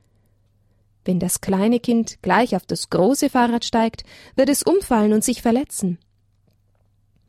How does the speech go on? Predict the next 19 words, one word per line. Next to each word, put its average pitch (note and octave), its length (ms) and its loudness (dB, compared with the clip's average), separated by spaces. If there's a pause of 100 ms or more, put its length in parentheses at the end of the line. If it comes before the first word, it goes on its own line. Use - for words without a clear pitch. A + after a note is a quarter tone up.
(360)
Die F3+ 140 0
Schuld C#4+ 460 0
an G#3+ 100 0
dem A3 100 0
Sturz B3+ 420 -2
des - 180 -6
Kindes A#3+ 400 0
ist A3 160 -4
aber F#3+ 240 2
nicht G3 200 -2
das F#3 220 -4
große G3 400 0
Fahrrad, A#3+ 480 -2 (300)
sondern G#3+ 460 2
die F#3 100 -2
kleine F3+ 320 -2
Körpergröße F#3+ 760 -2
des E3+ 200 -2
Kindes G3+ 500 -2